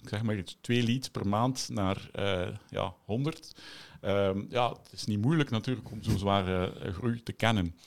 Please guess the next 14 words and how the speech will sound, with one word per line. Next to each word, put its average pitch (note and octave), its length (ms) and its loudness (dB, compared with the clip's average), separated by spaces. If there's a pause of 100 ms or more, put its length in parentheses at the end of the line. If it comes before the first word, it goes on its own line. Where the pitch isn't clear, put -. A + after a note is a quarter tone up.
(400)
Maar F#2+ 420 0
ja, F2+ 220 -6
dat A2 120 -4
is - 80 -2
wel B2+ 180 0
een A2+ 140 -4
van F#2 160 -6
mijn G#2 340 -4 (800)
meest B2+ 500 0
aangename C3+ 580 2
verhalen, F#2+ 600 -2 (220)
nog F#2+ 140 -14
altijd B2 360 2
vandaag, F#2+ 420 0